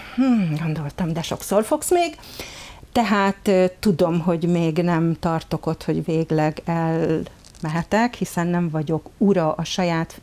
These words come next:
biológiai testemben sem, és amíg azt nem tudjuk így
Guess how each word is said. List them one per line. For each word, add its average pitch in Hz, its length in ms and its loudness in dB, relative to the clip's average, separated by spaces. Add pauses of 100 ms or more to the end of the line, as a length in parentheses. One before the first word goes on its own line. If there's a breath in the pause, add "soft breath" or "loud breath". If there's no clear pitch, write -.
(140)
biológiai 165 520 2
testemben 170 1040 -2
sem, 175 540 -4 (720 loud breath)
és - 160 -4
amíg 185 240 0
azt 208 260 0
nem 190 200 2
tudjuk 175 460 -2
így 190 360 0